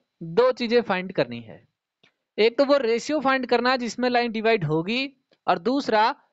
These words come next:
जो पॉइंट डिवाइड कर रहा होगा उसका कोऑर्डिनेट। तो let us suppose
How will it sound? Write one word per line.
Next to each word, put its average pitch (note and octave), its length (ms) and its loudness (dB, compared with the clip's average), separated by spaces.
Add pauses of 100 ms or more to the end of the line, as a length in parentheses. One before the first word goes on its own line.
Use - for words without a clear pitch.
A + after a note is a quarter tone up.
(100)
जो G3 320 2
पॉइंट C#4 280 2
डिवाइड G#3+ 500 0
कर A3+ 120 0
रहा F#3 180 2
होगा F#3+ 440 0 (300)
उसका G#3 360 2 (400)
कोऑर्डिनेट। E3+ 600 -2 (420)
तो F#3 60 -4 (240)
let A#3 180 2
us C4+ 180 2
suppose B3+ 480 2